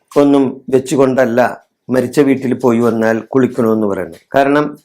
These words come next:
അണുക്കൾ ശരീരത്തിൽ ഉണ്ടാകരുത്. അപ്പൊ ആ അണുക്കളെല്ലാം കളഞ്ഞ് ഇട്ട് വേണം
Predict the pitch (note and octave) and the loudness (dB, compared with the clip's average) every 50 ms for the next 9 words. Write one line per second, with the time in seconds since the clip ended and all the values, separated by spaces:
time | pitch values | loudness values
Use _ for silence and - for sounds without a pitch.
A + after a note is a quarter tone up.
0 | _ _ _ _ _ _ _ - B2 C#3 D3+ D3+ - - G#3 A3+ A3 G#3 - - | _ _ _ _ _ _ _ -2 0 0 0 0 0 2 4 4 4 4 2 0
1 | - D#3 C#3 C3 B2 C3 A2+ - C3 B2 B2 G2 G2+ F#2 G2 F#2+ G2 F#2 F2+ F#2+ | 0 0 2 2 2 0 0 0 0 0 0 0 -2 -4 -4 -4 -6 -6 -10 -12
2 | - _ _ _ _ _ _ _ _ _ _ _ _ _ _ _ _ _ _ _ | -16 _ _ _ _ _ _ _ _ _ _ _ _ _ _ _ _ _ _ _
3 | - D3 D3+ D#3 F3+ F3+ F#3+ F#3 E3+ E3 E3+ E3 - G3+ G3+ F3+ D3 D3+ E3+ G#3 | -2 -2 0 2 2 2 4 4 2 0 -2 -2 0 2 2 2 2 0 0 -2
4 | F3+ - D3 C3+ B2 C3+ F#3+ D4+ - - - _ _ - - - - _ _ - | -2 -2 -2 0 -2 -2 -4 -6 -10 -14 -20 _ _ -20 -20 -20 -20 _ _ -6
5 | - D3 E3+ F3+ D#3 C3 A#2+ - | -2 2 4 4 4 4 2 0